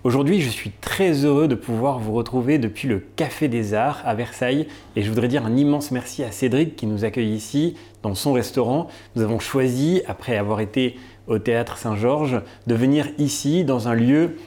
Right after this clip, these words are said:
lui aussi fermé dans cette période, euh, éprouvante. Et nous sommes venus ici, dans ce restaurant, pour, euh, réfléchir, d'une certaine manière,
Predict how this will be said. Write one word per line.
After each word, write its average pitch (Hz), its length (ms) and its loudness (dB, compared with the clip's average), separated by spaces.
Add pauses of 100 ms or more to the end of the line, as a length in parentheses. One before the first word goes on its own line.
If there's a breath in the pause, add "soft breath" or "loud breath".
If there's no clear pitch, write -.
(160)
lui 143 280 4
aussi 139 280 0
fermé 127 400 0
dans 123 100 -4
cette 107 220 -8
période, 117 480 0
euh, 95 180 -2 (460 loud breath)
éprouvante. 143 800 0 (460 loud breath)
Et 135 100 2
nous 160 120 4
sommes 208 260 2
venus 170 360 4 (100)
ici, 180 460 0
dans 143 260 0
ce - 160 0
restaurant, 135 540 2
pour, 143 380 2
euh, 98 200 -4
réfléchir, 120 640 -2 (260)
d'une 110 140 -2
certaine 110 300 -4
manière, 117 420 0